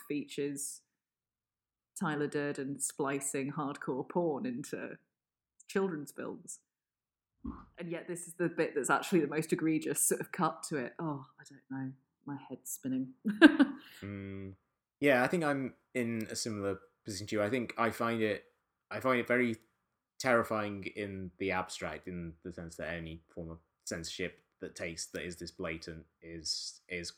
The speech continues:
Speaker 2: quite terrifying to me. But I also find it, I find it hard not to find it very, very funny in this specific instance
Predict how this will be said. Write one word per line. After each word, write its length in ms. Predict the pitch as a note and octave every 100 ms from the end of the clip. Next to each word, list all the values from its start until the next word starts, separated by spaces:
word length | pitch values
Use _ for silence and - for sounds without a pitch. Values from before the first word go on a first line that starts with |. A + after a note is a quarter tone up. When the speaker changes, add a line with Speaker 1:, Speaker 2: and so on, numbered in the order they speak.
| _ _
Speaker 2:
quite 180 | G2 F2
terrifying 420 | E2+ E2 E2 E2
to 80 | F2
me. 420 | E2+ D#2+ D#2+ D#2 _ _ _ _ _ -
But 100 | F#2+
I 160 | F#2
also 300 | F#2 F2+ F#2
find 340 | E2+ F#2 F2+ E2+
it, 180 | F2 - _ F#2
I 60 |
find 320 | F#2 - G2
it 80 | F#2
hard 220 | F#2 F#2
not 140 | F#2 D#2+
to 60 |
find 200 | - F2+
it 120 | E2+ F2
very, 200 | F2+ F2
very 240 | E2+ E2+
funny 540 | E2 F#2 E2 D2+ D2 - _ -
in 180 | G2 F2
this 200 | D#2+ -
specific 500 | - E2+ F2+ E2+ D#2+
instance 680 | D#2 - D2 D2+ - -